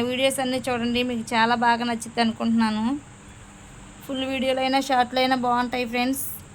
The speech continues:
అందరూ చూడండి, ఎంజాయ్ చేయండి. పల్లెటూరు పచ్చని వాతావరణం చూపిస్తున్నాను అనమాట. చూడండి, గుమగుమలాడే చేపల కూర అయితే రెడీ అయిపోయింది. నేనైతే అన్నం పెట్టుకున్నాను ఫ్రెండ్స్.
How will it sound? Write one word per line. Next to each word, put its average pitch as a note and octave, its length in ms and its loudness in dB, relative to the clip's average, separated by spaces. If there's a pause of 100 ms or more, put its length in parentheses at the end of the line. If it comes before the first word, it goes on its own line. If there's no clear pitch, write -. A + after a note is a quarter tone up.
(400)
అందరూ B3 340 0
చూడండి, A#3+ 420 2 (300)
ఎంజాయ్ A#3+ 320 2
చేయండి. A#3 360 2 (1300)
పల్లెటూరు A#3+ 540 2
పచ్చని B3 400 -2
వాతావరణం A#3+ 560 2
చూపిస్తున్నాను A3+ 560 -2
అనమాట. G#3 320 -4 (3000)
చూడండి, A#3+ 360 0 (100)
గుమగుమలాడే A#3+ 760 0
చేపల A3+ 340 -2
కూర A#3 180 -2
అయితే A3 120 -6 (100)
రెడీ A3 240 2
అయిపోయింది. G3 440 -4 (1000)
నేనైతే A3 460 0
అన్నం A#3+ 260 2
పెట్టుకున్నాను A3+ 640 0
ఫ్రెండ్స్. C4+ 400 2